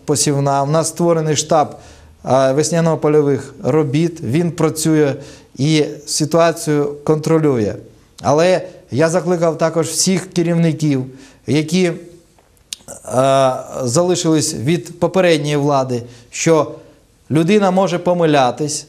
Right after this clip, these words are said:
але вона не має права саботувати. І з тими людьми, які будуть саботувати і не виконувати професійно свої обов'язки, ми на,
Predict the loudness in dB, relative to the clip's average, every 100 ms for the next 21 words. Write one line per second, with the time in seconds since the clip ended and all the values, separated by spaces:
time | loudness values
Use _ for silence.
0 | -2 0 2 2 2 2 0 0 0 2
1 | 0 0 2 2 2 0 -4 -4 0 0
2 | 0 0 2 0 -2 -10 -10 -18 -20 _
3 | -2 0 0 -2 0 2 0 0 0 0
4 | 0 -2 -2 -2 -2 0 0 0 0 0
5 | 0 2 0 0 -2 0 0 0 0 0
6 | 0 0 0 0 -2 -2 -4 -4 -2 -4
7 | -2 -2 -2 -2 -2 -2 -2 -2 0 0
8 | -2 -4 -6 -6 -20 -16 -4 0 2 2
9 | -2 -10 -20 -20 _ -6 0 2 2 -2